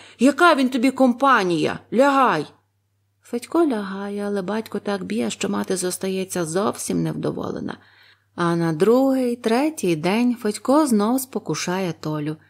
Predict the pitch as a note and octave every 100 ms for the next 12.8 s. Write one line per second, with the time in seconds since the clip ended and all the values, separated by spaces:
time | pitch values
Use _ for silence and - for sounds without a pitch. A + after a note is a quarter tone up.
0 | _ _ _ - G3 - G#3 G#3+ G#3+ A3
1 | G#3 G3+ G3 G3 F#3+ - - F#3 F#3 F3+
2 | F3 E3+ G3+ A#3 A#3+ - _ _ _ _
3 | A3 G#3 G#3+ G#3 C4 D#4 E4 D#4+ G#3 A3
4 | B3+ C4 - G3+ F3 E3 G3+ C4 - A3
5 | G3+ E3+ E3 G#3 C4 A#3+ F#3+ F3 - E3
6 | E3 D#3+ D#3 D#3+ - D#3 D#3 - - -
7 | _ _ _ _ _ - G#3+ G3 A3 G3+
8 | D#3+ C#3 - _ _ _ _ _ D#3 D#3
9 | D3+ F#3+ F#3+ F#3 D3+ F#3 A3+ G#3 D#3+ -
10 | - D#3 G#3 C4 A#3+ - - F#3 G3 F#3
11 | - F3+ F3 A3 G#3+ F#3+ F#3+ F#3 A#3 G#3
12 | G3 E3+ - B3+ B3+ A#3 G#3+